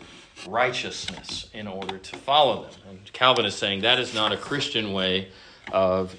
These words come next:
doing things, that you can have worship on those days outside of the Lord's Day, but you cannot forbid people from working.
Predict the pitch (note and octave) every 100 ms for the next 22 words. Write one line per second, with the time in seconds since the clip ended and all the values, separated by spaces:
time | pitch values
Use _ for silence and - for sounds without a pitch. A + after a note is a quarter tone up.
0 | - B2 C#3+ A2 F#2+ F2+ D#2 F2 - A2+
1 | G#2+ - - - - G#2+ D#3 - A#2+ G#2
2 | G2+ - C#3 A3+ D4+ C#3 A2+ G#2+ - -
3 | - G#2 G2+ G2 G2 F#2 F2 E2+ E2 B2+
4 | F#3 - G#2 G#2 - F#2 F#2+ F#2 F2+ F2+
5 | G#2 G#2+ G2 E2+ D2 G2 D#3+ E3 - -
6 | - _ A#2 A2+ - A2+ - F3+ F3 D#3
7 | - B2+ A#2+ F2 D3 E3 - G#2+ G2+ A2+
8 | A2+ C#3 C#3+ E3 G#3 F#2+